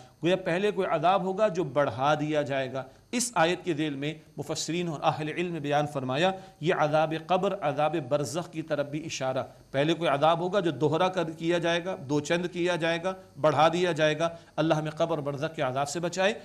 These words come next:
اللہ تعالی ہمیں جہنم کے عذاب سے بھی محفوظ فرمائے۔ ہاں، جہاں گناہوں کا ذکر آ رہا ہے، اس کے بعد توبہ کی امید دلائی جا رہی، توبہ کر لو، اللہ معاف فرما دے گا۔ ارشاد ہوا، "إِلَّا مَنْ تَابَ وَآمَنَ وَعَمِلَ عَمَلًا صَالِحًا"، مگر یہ کہ جس سے توبہ کی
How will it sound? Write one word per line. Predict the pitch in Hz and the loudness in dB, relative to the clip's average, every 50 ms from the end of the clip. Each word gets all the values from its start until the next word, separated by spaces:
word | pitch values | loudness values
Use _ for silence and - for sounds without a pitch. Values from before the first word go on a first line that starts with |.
| - - - | -18 -8 -2
اللہ | - 165 170 170 160 165 | 0 2 4 4 4 4
تعالی | 165 156 151 | 2 0 0
ہمیں | 139 156 151 | 0 -2 -4
جہنم | 120 127 127 107 139 139 143 139 | -6 -6 -6 -6 -6 -6 -6 -8
کے | 139 139 151 | -6 -4 -4
عذاب | 131 123 117 123 131 131 | -4 -2 0 0 -2 -2
سے | - - 127 | -2 -4 -4
بھی | 143 147 | -4 -4
محفوظ | 139 127 107 - - 139 131 - | -4 -4 -6 -6 -6 -6 -4 -4
فرمائے۔ | - 127 120 117 117 113 - - - - - 127 | -4 -6 -6 -8 -10 -10 -12 -16 -20 -16 -2 4
ہاں، | 151 165 170 143 - - - - - - | 6 6 6 6 2 -2 -12 -18 -12 -4
جہاں | 131 165 160 180 196 165 156 | 0 2 4 4 4 2 2
گناہوں | 165 156 175 196 202 | 2 2 2 2 2
کا | 185 196 | 0 -2
ذکر | 147 160 170 175 175 170 | -2 -2 -2 0 2 2
آ | 165 175 | 2 4
رہا | 190 202 220 - | 4 4 2 2
ہے، | 135 131 - - - | 0 -2 -4 -8 -8
اس | - 156 - | -6 -4 -2
کے | - 175 | -2 0
بعد | 156 175 170 170 | 0 0 0 2
توبہ | 156 151 156 156 165 165 | 2 2 2 2 0 -2
کی | 165 165 170 | -2 -4 -8
امید | 165 165 156 160 170 170 143 127 | -6 -4 -2 -2 -2 -2 -2 -2
دلائی | 143 135 139 147 147 | 0 2 2 2 2
جا | 131 139 139 | 2 0 0
رہی، | 156 180 | 0 0
توبہ | 180 147 139 139 147 160 | 0 0 0 2 2 2
کر | 156 156 156 | 2 0 -2
لو، | 165 160 | -2 -2
اللہ | 131 127 123 131 | -2 -2 -4 -4
معاف | 117 117 117 123 - - | -4 -4 -6 -6 -4 -4
فرما | 139 135 139 135 139 | -4 0 0 0 4
دے | 175 202 185 | 4 4 4
گا۔ | 156 156 156 - - - - | 4 0 -2 -2 -8 -6 -4
ارشاد | 151 147 - 160 165 185 | -2 0 2 4 4 4
ہوا، | 180 180 190 202 214 226 220 - - - - - - | 4 4 4 4 4 4 2 -4 -16 -20 -8 0 4
"إِلَّا | 254 247 240 240 240 220 | 4 4 6 6 4 4
مَنْ | 202 190 180 180 - | 4 2 0 0 0
تَابَ | 185 185 190 185 175 | 2 2 4 4 4
وَآمَنَ | 175 160 156 - 175 170 180 180 180 170 160 | 4 2 2 2 4 2 2 2 0 0 0
وَعَمِلَ | 151 151 156 147 175 180 170 160 156 | 2 2 2 2 2 0 0 0 0
عَمَلًا | 151 143 170 165 156 147 151 170 175 | 0 0 0 0 0 -2 -2 -2 -2
صَالِحًا"، | 165 - - 143 135 139 135 123 - 160 170 160 170 - - - - - - | -2 -2 -2 -2 -2 -2 -2 -2 2 4 4 4 2 0 -12 -20 -12 -4 2
مگر | 160 214 208 233 220 | 2 2 4 4 2
یہ | 214 202 | 2 2
کہ | 180 196 | 0 -2
جس | 160 170 - | -2 -2 -2
سے | - 160 | -2 -4
توبہ | - - 135 135 143 160 202 214 | -4 -2 0 0 2 4 4 2
کی | 214 226 233 | 2 0 -6